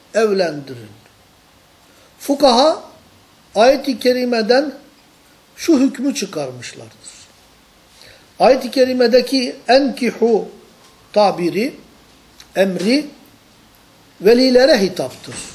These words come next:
demişlerdir. Yani kızın velisine. Dolayısıyla, dolayısıyla velisiz, velisinin izni olmadan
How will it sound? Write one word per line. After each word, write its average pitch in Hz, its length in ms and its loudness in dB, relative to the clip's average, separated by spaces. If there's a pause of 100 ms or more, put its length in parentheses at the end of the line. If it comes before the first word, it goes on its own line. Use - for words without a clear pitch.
(260)
demişlerdir. 135 800 -10 (380)
Yani 214 500 4 (420)
kızın 220 480 0 (1040)
velisine. 180 600 -4 (640)
Dolayısıyla, 247 840 4 (680)
dolayısıyla 240 920 -2 (720)
velisiz, 240 840 0 (240)
velisinin 247 680 0
izni 226 320 -2
olmadan 233 600 2